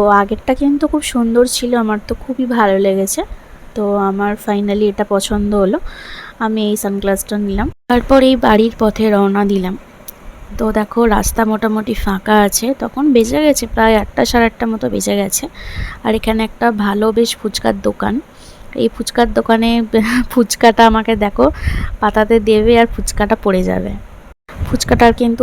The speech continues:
দারুণ টেস্ট ছিল। তারপর লাস্টে আমার বর আমাকে একটু ভিডিও করে দিল ফুচকা খাচ্ছিলাম। তারপর আর একটা কসমেটিক্সের দোকানে গেলাম, এখান থেকে কিছু আমার বর জেরক্স করলো, যেরকম আধার কার্ড, ভোটার কার্ড, উম, আমাদের যে ম্যারেজ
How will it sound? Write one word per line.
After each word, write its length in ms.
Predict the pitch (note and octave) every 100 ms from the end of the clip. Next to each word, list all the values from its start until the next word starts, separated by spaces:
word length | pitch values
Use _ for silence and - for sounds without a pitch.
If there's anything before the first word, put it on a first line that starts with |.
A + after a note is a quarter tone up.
| A#3
দারুণ 340 | G#3 G3 G#3+ A3+
টেস্ট 340 | A3 A3 A3 -
ছিল। 240 | - G#3 G#3 B3+
তারপর 340 | G#3 G3 G3+
লাস্টে 360 | G3+ G3 F#3+ G3+
আমার 200 | G3 G3
বর 220 | G3 F#3+
আমাকে 280 | F#3+ F#3+ F#3
একটু 180 | G3 -
ভিডিও 320 | G3 F#3+ G3+ G3+
করে 220 | G3 G3
দিল 180 | F#3+ G3
ফুচকা 340 | G3 G3 - G3
খাচ্ছিলাম। 480 | F#3 F3 - F#3 B3+ - - - - -
তারপর 280 | B3+ C#4 C4+
আর 120 | A3+
একটা 220 | A3 - A#3
কসমেটিক্সের 640 | G#3+ - G#3+ G#3 - A#3+ G#3+
দোকানে 380 | G#3 G#3 G#3+ A3
গেলাম, 280 | G#3+ G#3+ G3+
এখান 260 | G#3 G3+ G3
থেকে 220 | G3 G3+ G#3+
কিছু 260 | G#3 G#3+ - A3
আমার 220 | G3+ G3+
বর 180 | G3 G3+ F#3+
জেরক্স 400 | G#3 F#3+ G3 -
করলো, 400 | - G3 F#3 F#3+ D4+ - - - -
যেরকম 260 | A#3 A#3 A3
আধার 300 | G3+ G3+ G3+
কার্ড, 380 | - G3+ G3+ G3+ G#3 G3+ G3
ভোটার 320 | G3 G3+ G3 F#3+
কার্ড, 360 | G3 G3 G3 G3
উম, 220 | G3 G3 - -
আমাদের 340 | G#3 G3+ G#3 G3
যে 160 | - G#3+
ম্যারেজ 440 | G#3 G3+ G3+